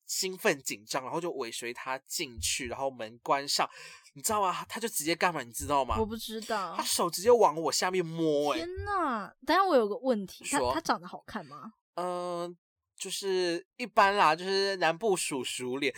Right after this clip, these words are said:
Speaker 1: 先说这里面要站南北，站南北，就说什么北部比较好，还是南部比较差之类的。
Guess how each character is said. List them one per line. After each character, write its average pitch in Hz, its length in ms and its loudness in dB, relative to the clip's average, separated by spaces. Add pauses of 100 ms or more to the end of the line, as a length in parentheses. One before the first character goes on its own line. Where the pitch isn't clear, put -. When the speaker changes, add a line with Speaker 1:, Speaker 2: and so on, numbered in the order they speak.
(120)
Speaker 1:
先 240 160 -2
说 233 240 6
这 214 120 4
里 170 100 4
面 151 100 0
要 160 80 6
站 160 300 0
南 127 240 -2
北， - 220 -18
站 165 200 4
南 127 220 0
北， 120 160 -2
就 139 140 -10
说 147 160 -4
什 139 120 -8
么 123 80 -4
北 120 200 -2
部 135 100 -10
比 127 60 -6
较 135 80 0
好， 120 240 2
还 110 100 -4
是 139 420 -10 (120)
南 127 160 -8
部 139 100 -8
比 110 80 -6
较 127 80 0
差 123 240 2
之 120 220 -8
类 117 180 -6
的。 - 140 -14